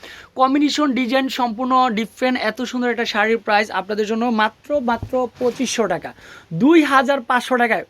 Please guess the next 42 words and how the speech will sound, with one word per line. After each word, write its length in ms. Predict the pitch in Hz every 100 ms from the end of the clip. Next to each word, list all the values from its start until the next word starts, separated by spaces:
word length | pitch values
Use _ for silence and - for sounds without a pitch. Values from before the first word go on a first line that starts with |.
| _ -
অবিশ্বাস্য 760 | 233 277 330 - 311 269 269
দামে 240 | 247 240 226
দিয়ে 140 | 220
দিল 180 | 202 190
বিল্লাল 220 | 180 175
এন্টারপ্রাইজ। 400 | 165 143 131 120 _ _ - - - - - 185
গোল্ডেন 360 | 202 254 277
কালারটার 360 | 269 269 269 269
কথা 280 | 262 262 254
না 180 | 214 214
বললেই 300 | 240 254 254
হয় 160 | 226
না, 160 | 220 254
গোল্ডেন 320 | 202 196 214
কালারটা 280 | 214 214 220
তো 140 | 214 226
লুকটা 340 | 196 202 226
দেখেন, 280 | 208 240 240
সম্পূর্ণ 440 | - 208 202 226
ডিফারেন্ট 380 | 202 208 - 214
একটা 140 | 185
লুক। 200 | 170 147 - - - - -
এই 180 | 226
শাড়ির 260 | 233 247 247
প্রাইস 300 | - 226 226
মাত্র 380 | 214 214 - 240
পঁচিশশো। 500 | 226 214 202 - 131 107 - _ _ - - - -
তারপরে 380 | - 220 233 294
চলে 220 | 302 302
আসবে 220 | - 294 311
ম্যাজেন্টা 460 | 247 254 269 269
কালার। 300 | 247 214 156
ম্যাজেন্টা 420 | 170 202 240 240
কালারটা 320 | 240 247 247 247
তো 140 | 254
লুকটা 360 | 214 220 - 233
দেখেন 280 | 226 247 247
কত 220 | 226 220
সুন্দর 320 | 233 254 240
হচ্ছে 160 | 208 208
ম্যাজেন্টা 340 | 196 185 170
কালার। 240 | 170 147